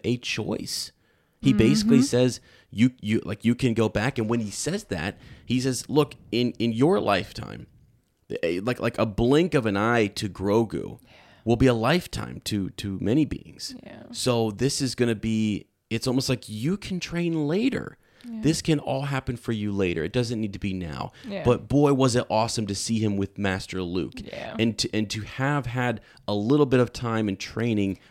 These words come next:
Speaker 1: with him
Speaker 2: Yes.
Speaker 1: and then to go back to Din Djarin. And, and so
Speaker 2: Right.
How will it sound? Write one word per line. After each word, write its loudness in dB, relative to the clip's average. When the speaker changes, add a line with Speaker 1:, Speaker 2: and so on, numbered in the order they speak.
Speaker 1:
with 0
him 0
Speaker 2:
Yes. -12
Speaker 1:
and 0
then 4
to 0
go 2
back -4
to 0
Din 2
Djarin. 2
And, -2
and -2
so 2
Speaker 2:
Right. -12